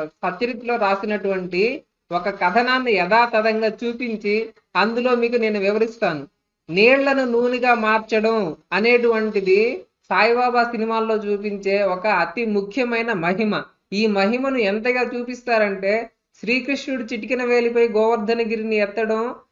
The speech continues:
ఎంత గొప్ప మహిమో. అలాగే సాయిబాబా నీళ్ళను నూనెగా మార్చడం అంత గొప్ప మహిమ అంటూ వర్ణిస్తారు.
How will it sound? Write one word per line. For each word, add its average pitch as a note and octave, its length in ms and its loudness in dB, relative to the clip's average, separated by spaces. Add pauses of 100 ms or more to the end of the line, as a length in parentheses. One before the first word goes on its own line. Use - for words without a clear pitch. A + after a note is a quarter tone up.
(180)
ఎంత B3 420 -2
గొప్ప A#3 360 0
మహిమో. A3 800 -2 (180)
అలాగే A3+ 360 2
సాయిబాబా A#3 640 2
నీళ్ళను A3 400 0
నూనెగా A3 320 0
మార్చడం G#3 400 -2
అంత G#3 220 -2
గొప్ప G#3+ 280 -2
మహిమ A3 340 0
అంటూ A3 220 0
వర్ణిస్తారు. G3+ 680 0